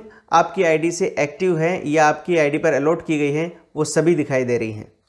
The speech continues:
और साथ ही प्रत्येक नंबर के नीचे call to action का बटन दिया गया है।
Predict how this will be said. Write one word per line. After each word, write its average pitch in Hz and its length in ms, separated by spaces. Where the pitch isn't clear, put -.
और 180 120
साथ 180 320
ही 214 160
प्रत्येक 196 380
नंबर 185 300
के 170 140
नीचे 165 400
call 175 200
to 180 140
action 165 320
का 180 80
बटन 147 300
दिया 131 220
गया 117 180
है। - 280